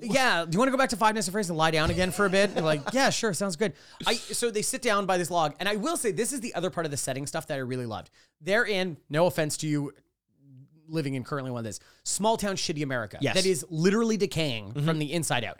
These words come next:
Speaker 2: Yeah.
Speaker 1: You see, every house you see looks like the biggest piece of shit. There, there's roofs caved in.
Speaker 2: Yeah.
Speaker 1: There are fences and, and dilapidated homes everywhere. And I think that's great because I think it contributes a lot to the shittiness of Mike's life and
Speaker 2: Sure.
Speaker 1: the options that are out there, and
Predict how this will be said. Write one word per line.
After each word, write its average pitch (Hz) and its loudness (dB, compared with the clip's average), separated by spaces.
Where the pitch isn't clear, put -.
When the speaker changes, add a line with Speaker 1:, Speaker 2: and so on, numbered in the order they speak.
Speaker 2:
Yeah. 127 -2
Speaker 1:
You 175 2
see, - -4
every 262 2
house 233 -2
you 214 -6
see 151 -4
looks 175 -6
like 139 -4
the 151 -6
biggest 170 -2
piece 185 -4
of 160 -2
shit. 143 -2
There, 170 2
there's 170 -4
roofs 185 0
caved 170 0
in. 135 0
Speaker 2:
Yeah. 117 -2
Speaker 1:
There 180 0
are 160 -2
fences 214 -4
and, 156 -4
and 143 -6
dilapidated 175 0
homes 156 -6
everywhere. 120 -10
And 151 -8
I 185 -4
think 196 -12
that's 202 -4
great 127 -6
because 151 -2
I 175 2
think 185 0
it 185 -4
contributes 190 -2
a - -2
lot 147 0
to 147 -8
the 139 -8
shittiness 165 -4
of 170 -4
Mike's 190 -4
life 151 -4
and 147 0
Speaker 2:
Sure. 165 2
Speaker 1:
the 170 0
options 156 -6
that 143 -4
are 139 -2
out 139 -6
there, 135 -6
and 127 -8